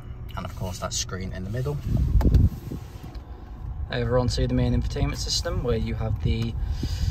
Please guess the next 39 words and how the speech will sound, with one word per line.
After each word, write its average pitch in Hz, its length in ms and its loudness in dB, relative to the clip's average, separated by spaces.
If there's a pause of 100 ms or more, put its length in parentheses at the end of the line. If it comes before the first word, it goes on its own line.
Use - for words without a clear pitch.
(360)
vehicle 120 340 6
satellite 117 400 2
navigation 120 480 2
system. - 540 0 (920)
Onto - 320 0
audio, 127 360 0
where 117 160 -2
you'll 107 80 -6
s-, - 180 -8 (460)
I'll 110 100 -2
quickly - 260 0
pop 107 160 0
the - 60 -2
vehicle - 320 0
into - 280 -4
reverse, 120 420 2
where - 100 0
you'll - 160 -2
be - 80 0
able 127 160 0
to - 80 -6
see - 380 2
the - 200 -6
reversing - 520 -8
camera. 147 400 -4 (2250)
Moving 127 200 0
on 117 80 -2
a - 40 -4
bit 123 120 -6
further 123 240 0
down 123 180 2
below, 135 180 0
you'll 143 180 -4
have 113 200 -4
automatic 120 540 -6
dual 117 160 -4
zone 110 240 -4
air 107 100 -4
conditioning, 127 560 -6